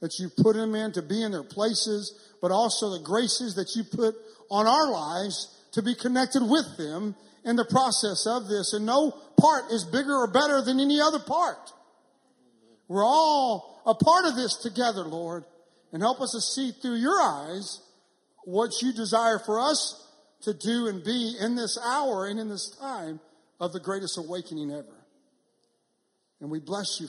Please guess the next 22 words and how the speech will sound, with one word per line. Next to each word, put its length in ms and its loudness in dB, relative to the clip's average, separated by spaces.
for 220 -12
it, 160 -18
Lord. 380 -12
And 100 -8
we 80 -4
bind 360 -6
the 60 -4
enemy 260 -6
from 220 -14
stealing 480 -14
from 220 -18
it. 60 -20
We 300 -6
agree 480 -10
that 120 -14
what 200 -10
we 120 -8
prayed 360 -8
tonight 400 -14
was 260 -14
your 160 -4
will, 380 -12